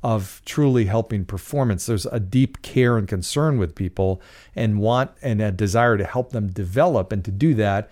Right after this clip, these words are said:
sometimes you gotta push people into the discomfort zone. Fine. I get that. I buy that at a hundred percent. And I've worked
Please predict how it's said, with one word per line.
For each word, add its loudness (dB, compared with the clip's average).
sometimes -2
you 0
gotta 0
push -4
people -2
into -2
the -6
discomfort -2
zone. -8
Fine. -2
I -2
get 2
that. 2
I -2
buy 2
that 2
at -10
a -10
hundred -4
percent. -2
And 0
I've -4
worked 0